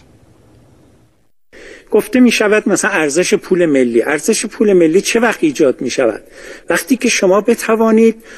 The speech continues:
تولید داشته باشید، جهش تولید داشته باشید. جهش تولید چه وقت است؟ وقتی که جهش صادرات داشته باشید. جهش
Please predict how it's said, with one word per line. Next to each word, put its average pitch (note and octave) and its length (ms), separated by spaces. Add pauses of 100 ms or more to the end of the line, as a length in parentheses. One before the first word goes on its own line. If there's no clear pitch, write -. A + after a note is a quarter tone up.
(140)
تولید F3+ 640
داشته E3+ 400
باشید، C3+ 420
جهش E3+ 420
تولید E3+ 520
داشته D3 320
باشید. B2+ 320
جهش F#3+ 320
تولید G#3 420
چه G#3 140
وقت F3+ 260
است؟ E3+ 240 (320)
وقتی F#3 240
که G#3+ 120
جهش F#3 440
صادرات D#3+ 600
داشته D3+ 300
باشید. B2+ 260
جهش F3 360